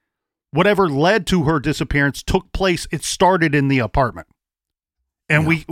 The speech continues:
Speaker 1: they're saying that because of the blood that they found. Now,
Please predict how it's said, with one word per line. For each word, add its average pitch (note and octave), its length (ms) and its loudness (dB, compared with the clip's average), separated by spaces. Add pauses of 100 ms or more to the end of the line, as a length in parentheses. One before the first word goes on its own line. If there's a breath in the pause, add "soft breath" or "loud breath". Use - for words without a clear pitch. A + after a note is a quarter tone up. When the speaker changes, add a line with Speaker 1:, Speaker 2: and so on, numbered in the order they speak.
(160)
Speaker 1:
they're D#3 320 0
saying F#3 320 0
that E3+ 200 2
because C#3 300 -4
of A#2 100 -2
the B2 100 -4
blood C#3+ 600 0
that C3+ 120 -2
they B2+ 120 -2
found. B2 460 -4 (420 soft breath)
Now, D3 360 -2